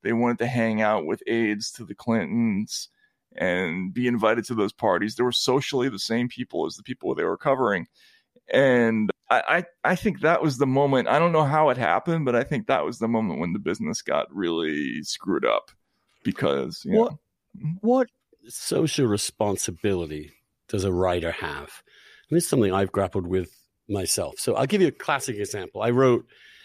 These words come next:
Speaker 2: in ninety-six, I wrote a piece saying When Plagues End. And it was a meditation on what happens psychologically and culturally when something that was killing everyone suddenly isn't killing everyone. And actually you have to, you see this,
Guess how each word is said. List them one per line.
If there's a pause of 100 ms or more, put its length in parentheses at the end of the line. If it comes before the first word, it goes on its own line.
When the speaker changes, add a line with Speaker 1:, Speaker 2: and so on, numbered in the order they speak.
(280)
Speaker 2:
in
ninety-six,
I
wrote
a
piece (260)
saying
When
Plagues
End.
And
it
was
a
meditation
on
what
happens
psychologically (580)
and
culturally
when
something
that
was
killing
everyone
suddenly
isn't
killing
everyone.
And
actually
you
have
to, (420)
you
see
this,